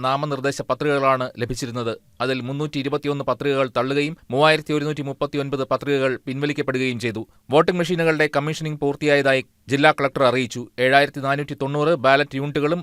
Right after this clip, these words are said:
മൂവായിരത്തി മുപ്പത്തിയാറ് കൺട്രോൾ യൂണിറ്റുകളും തിരഞ്ഞെടുപ്പിനായി കമ്മീഷൻ ചെയ്തിട്ടുണ്ട്. റിസർവ് യൂണിറ്റുകളും സജ്ജമാണ്. പോളിംഗ് ബൂത്തുകളിലെ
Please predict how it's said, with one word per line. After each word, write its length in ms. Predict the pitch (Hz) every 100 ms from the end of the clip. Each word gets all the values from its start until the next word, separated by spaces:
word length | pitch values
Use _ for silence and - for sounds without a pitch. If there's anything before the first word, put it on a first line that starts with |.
| 123
മൂവായിരത്തി 420 | 127 139 147 151 135
മുപ്പത്തിയാറ് 560 | - 143 147 143 139 110 -
കൺട്രോൾ 300 | 135 135 151 135
യൂണിറ്റുകളും 400 | 143 147 139 135 - -
തിരഞ്ഞെടുപ്പിനായി 540 | 151 160 160 147 143 143
കമ്മീഷൻ 300 | 135 147 143 135
ചെയ്തിട്ടുണ്ട്. 360 | 131 123 110 110 _ 117
റിസർവ് 300 | 143 165 160
യൂണിറ്റുകളും 400 | 147 139 143 139 135
സജ്ജമാണ്. 400 | 120 131 113 110 -
പോളിംഗ് 260 | 143 151 147
ബൂത്തുകളിലെ 440 | 147 151 147 151